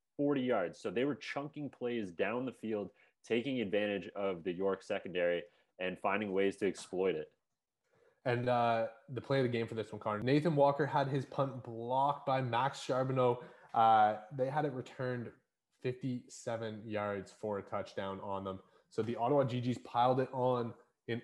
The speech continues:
Speaker 2: all three phases of the game. Uh, it was great to see them get some other guys in. I know Braden Krugy, uh, we're both Kingston guys. I mean, it's gonna, it's gonna be brought up. But, uh, Braden Krugy had an interception as well.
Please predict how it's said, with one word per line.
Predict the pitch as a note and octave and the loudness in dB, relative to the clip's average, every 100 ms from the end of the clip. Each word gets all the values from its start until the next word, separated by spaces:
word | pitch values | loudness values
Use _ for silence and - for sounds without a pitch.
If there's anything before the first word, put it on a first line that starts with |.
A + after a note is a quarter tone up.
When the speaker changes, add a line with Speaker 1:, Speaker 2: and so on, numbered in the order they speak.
| - - | -8 0
Speaker 2:
all | C3 C#3+ C#3+ | 2 2 0
three | C#3+ C3+ | 0 0
phases | - B2+ B2+ A#2+ A#2 | 0 -2 -2 -2 -6
of | B2 A#2+ | -4 -2
the | A#2+ | -2
game. | G#2+ A2 G#2+ G#2+ G#2+ _ _ - | -2 0 0 -4 -8 _ _ -4
Uh, | G2 F#2+ F#2 F2+ F2+ - _ _ _ _ _ - | 0 2 2 -2 -6 -14 _ _ _ _ _ -10
it | |
was | A2+ G#2 | -10 -2
great | A#2+ A#2+ | 0 0
to | B2 | -4
see | B2 | -4
them | A2 G#2+ | -4 0
get | G#2+ G#2+ | -2 -2
some | A#2 | -8
other | G#2+ A2 | -6 -4
guys | A2 G#2+ G2+ | -2 -2 -2
in. | G#2+ | -4
I | G2+ | -4
know | G2+ | -4
Braden | F#2+ A2 G#2 G2+ | -4 -4 -4 -6
Krugy, | - A2 G#2 G2 - _ _ G#2+ | -6 -6 -4 -4 -6 _ _ 0
uh, | G2 G2 F#2+ F#2 F#2+ - _ _ | 2 4 2 -2 -6 -14 _ _
we're | C3+ C#3 | -2 0
both | A#2 G#2+ | 0 -2
Kingston | - G2+ - F#2+ | -6 -8 -10 -12
guys. | F#2 - - | -12 -16 -12
I | G2+ | -10
mean, | F#2+ F#2+ - B2 | -10 -12 -16 -8
it's | A#2 - | -8 0
gonna, | C3+ A#2+ | 0 2
it's | A#2 - | -2 0
gonna | D3 B2 | 0 2
be | G#2+ | -2
brought | G2 G2+ F#2+ | -2 0 0
up. | F#2 F2 - _ _ - | -2 -6 -16 _ _ 0
But, | G#2 | 2
uh, | G#2 G2 G2 G#2+ | 4 2 0 -2
Braden | A#2+ B2+ B2+ | 0 2 2
Krugy | - B2 B2 | 0 0 2
had | B2 | 0
an | A#2+ | 0
interception | A#2 G#2+ A#2+ - A2+ | -2 0 -2 -2 -4
as | G#2 | -4
well. | G#2+ G#2+ A2 G#2+ | -2 2 2 2